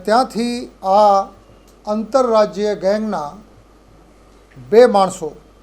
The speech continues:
સ્વિફ્ટ વી ડી આઈ કાર નંબર જી જે ઓગણીસ એ એ ફોર સેવન ફાઇવ ઝીરો સાથે પકડવામાં આવેલ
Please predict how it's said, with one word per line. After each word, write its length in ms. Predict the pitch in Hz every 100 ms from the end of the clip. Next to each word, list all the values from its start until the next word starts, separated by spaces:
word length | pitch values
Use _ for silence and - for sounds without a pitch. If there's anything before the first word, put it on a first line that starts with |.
| _ _ _ _ _ _ _ _ _ _ _ - -
સ્વિફ્ટ 440 | - 262 - - 175
વી 120 | 196 196
ડી 140 | 214
આઈ 160 | 208 208 202
કાર 160 | 196 190
નંબર 320 | 202 196 202 156
જી 140 | 175 202 190
જે 80 | 208 175
ઓગણીસ 360 | 180 196 185 - - - _ - 190
એ 20 | 214 214 196
એ 20 | 196 202 - -
ફોર 180 | 196 190 196
સેવન 280 | 190 196 185 -
ફાઇવ 200 | 202 202 175
ઝીરો 200 | 196 190
સાથે 320 | 185 175 175 156 147 - - - - _ _ _ _ _ - - - - - - _ - - - - _ - - - - - -
પકડવામાં 580 | 185 196 180 185 190 185
આવેલ 260 | 190 196